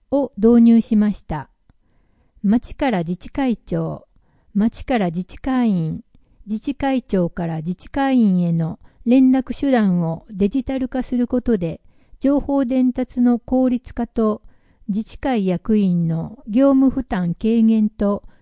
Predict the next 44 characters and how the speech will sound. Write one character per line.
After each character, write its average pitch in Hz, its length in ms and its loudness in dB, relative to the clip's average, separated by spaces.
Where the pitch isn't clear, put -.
経 311 180 -4
費 226 180 -4
の 170 120 0
削 185 340 -4
減 180 340 0
を 185 160 -6
図 277 300 -4
る 254 80 -4
こ 196 140 -2
と 185 140 -2
が 170 120 -8
で 165 120 -10
き - 180 -6
ま 180 200 -2
す。 - 240 -20
ま 208 140 0
た、 220 360 -4
住 269 280 2
民 294 260 0
同 285 180 0
士 - 200 -6
の 170 180 -2
新 262 220 -4
た 220 160 -4
な 175 160 -2
コ - 160 -6
ミ 208 120 2
ュ 240 40 4
ニ 254 120 2
ケ 285 200 -8
ー - 20 -6
シ 240 140 -4
ョ 196 40 0
ン 180 60 0
の 175 100 -2
形 185 480 -8
を 185 160 -2
作 - 240 -6
る 247 100 -2
こ 175 120 -4
と 180 160 -4
が 170 120 -6
で 185 120 -8
き、 - 300 -16